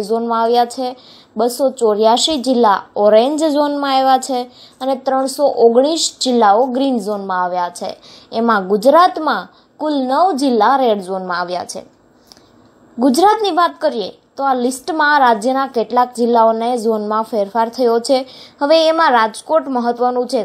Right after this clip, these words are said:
કારણ કે રાજકોટ પહેલા રેડ ઝોનમાં હતું અને અત્યારે હવે રાજકોટ રેડ ઝોનમાંથી બહાર આવી ગયું છે. એટલે રાજકોટવાસીઓ માટે એક સારા સમાચાર છે કે ત્રણ મે પછી રાજકોટ ખુલી શકે છે. હવે આ જે નવું જાહેર થયેલું લિસ્ટ છે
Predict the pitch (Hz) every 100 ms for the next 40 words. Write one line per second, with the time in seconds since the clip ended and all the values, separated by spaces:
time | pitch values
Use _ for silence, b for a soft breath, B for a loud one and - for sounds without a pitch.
0 | 202 202 233 247 190 180 - 277 277 -
1 | 240 247 220 196 214 208 262 277 254 254
2 | 285 262 277 - 226 294 311 240 190 202
3 | 220 233 208 208 - 220 202 214 220 233
4 | 202 180 180 196 170 214 233 240 247 254
5 | 262 226 277 269 B B B 339 359 294
6 | 208 208 - 339 339 294 302 330 311 277
7 | 262 294 285 311 233 262 294 285 262 240
8 | 233 226 269 240 262 294 262 254 262 262
9 | 220 220 262 220 202 - 233 254 - 285
10 | 220 208 196 - - - - _ _ B
11 | B B B 277 339 403 453 - 277 381
12 | 330 262 269 294 269 262 262 277 262 277
13 | 233 240 262 262 285